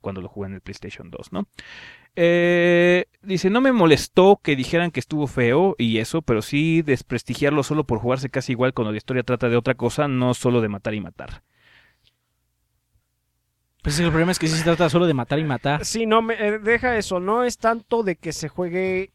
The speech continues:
Speaker 3: eh, casi igual. El problema es que se juega muy parecido, pero es un nivel inferior. Es como nosotros lo sentimos.
Speaker 1: Lo que decíamos, ¿no? Los combos
Speaker 3: Ujú.
Speaker 1: de Dantes Inferno en realidad son muy simplones.
Speaker 3: Son muy simplones.
Speaker 2: No,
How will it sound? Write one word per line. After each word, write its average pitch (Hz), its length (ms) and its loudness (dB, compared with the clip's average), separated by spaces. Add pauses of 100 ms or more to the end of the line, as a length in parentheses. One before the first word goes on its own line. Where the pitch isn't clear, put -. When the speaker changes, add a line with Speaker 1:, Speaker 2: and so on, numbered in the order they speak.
(100)
Speaker 3:
eh, 165 200 -10
casi 170 260 -6
igual. 156 380 -4
El 170 140 -6
problema 185 600 -2
es 175 220 -6
que 175 100 -10
se 156 220 -8
juega 170 880 0 (320)
muy 240 200 4
parecido, 233 600 2
pero 180 320 4
es 185 300 0
un 202 160 0
nivel 185 380 0
inferior. 156 760 -6 (320)
Es 165 180 -18 (100)
como 170 220 -14
nosotros 147 460 -12
lo 139 100 -14
sentimos. 143 840 -20
Speaker 1:
Lo 208 80 -4
que 202 80 0
decíamos, 175 320 2
¿no? 151 100 2
Los 151 180 2
combos 175 340 2
Speaker 3:
Ujú. 139 80 0
Speaker 1:
de 123 280 2
Dantes 139 300 -4
Inferno 147 280 -4
en 143 60 -2
realidad 123 280 0
son 135 180 -4
muy 135 120 -2
simplones. 117 420 -4
Speaker 3:
Son 196 320 -8
muy 202 180 -2
simplones. 214 680 2
Speaker 2:
No, 151 120 2